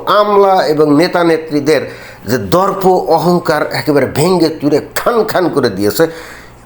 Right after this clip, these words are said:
পাঁচ আগস্টের সবচাইতে বড়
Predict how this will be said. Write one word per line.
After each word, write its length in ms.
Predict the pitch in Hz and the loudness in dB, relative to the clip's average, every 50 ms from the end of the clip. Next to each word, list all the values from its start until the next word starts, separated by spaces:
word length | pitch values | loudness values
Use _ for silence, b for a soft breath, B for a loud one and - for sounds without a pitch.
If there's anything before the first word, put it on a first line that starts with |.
| B - | B -4
পাঁচ 280 | - 156 160 151 - 170 | -2 -2 0 0 0 0
আগস্টের 580 | 170 160 175 185 185 - - - 196 202 196 | 0 2 0 -2 -2 -2 0 2 2 2 2
সবচাইতে 1000 | 165 - - - - - 214 226 - - - - 196 190 180 - 185 180 170 - - - - | 0 -2 -4 -2 -2 0 -2 -2 -4 -6 -2 0 2 2 2 0 0 0 0 -2 -4 -6 -2
বড় 260 | 113 127 135 139 | 0 2 2 2